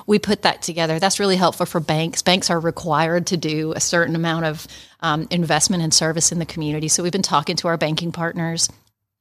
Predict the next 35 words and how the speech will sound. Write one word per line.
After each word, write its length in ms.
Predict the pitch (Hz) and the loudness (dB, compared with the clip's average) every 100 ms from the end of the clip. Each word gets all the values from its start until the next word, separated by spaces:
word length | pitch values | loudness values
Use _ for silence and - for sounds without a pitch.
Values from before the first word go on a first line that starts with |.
| _ - 196 | _ -6 -2
Um, 240 | 185 175 - - - | 0 -2 -6 -14 2
that's 160 | 339 | 4
a 80 | 339 | 6
really 160 | 247 220 | 6 4
neat 200 | 196 - | 2 -2
thing 140 | 180 | -2
that 100 | 170 | -2
we 80 | 156 | -4
can 160 | - 165 | -4 -4
do. 260 | 202 214 | -2 -2
And 140 | - 180 | -2 -4
again, 500 | 175 302 269 208 208 - - | -2 0 0 0 -4 -10 -20
that's 440 | - 202 214 - - | 0 0 2 0 0
the 160 | - | -2
space 500 | - - 180 170 160 | 0 2 0 0 0
in 140 | - 175 | 0 -2
our 120 | 170 | -2
community 360 | - 175 165 | -2 -2 -2
that 160 | 151 - | 0 -2
United 380 | 165 160 151 151 | 0 2 2 2
Way 160 | 143 | 0
holds, 440 | - 135 - - - - | -2 -4 -4 -4 -6 -4
which 240 | 175 - | 0 2
is 120 | 170 | 2
that 220 | 165 151 - | 2 -2 -2
bringing 400 | 165 180 185 175 | -2 2 4 4
everything 520 | 165 160 151 147 143 | 2 0 -2 0 0
together, 400 | - 123 101 117 | 0 -2 -2 -4
getting 420 | 156 180 185 190 | -2 0 4 4
people 340 | 175 160 156 | 2 -2 0
engaged, 580 | 139 139 127 117 117 - | 0 0 0 -4 -2 -2
communicating 880 | - 196 185 180 180 180 151 147 151 | 2 4 4 4 2 0 -2 0 0
what's 220 | 147 - | -2 -2
going 320 | - 120 107 - | 0 0 -2 -4
on. 280 | 104 - | -6 -6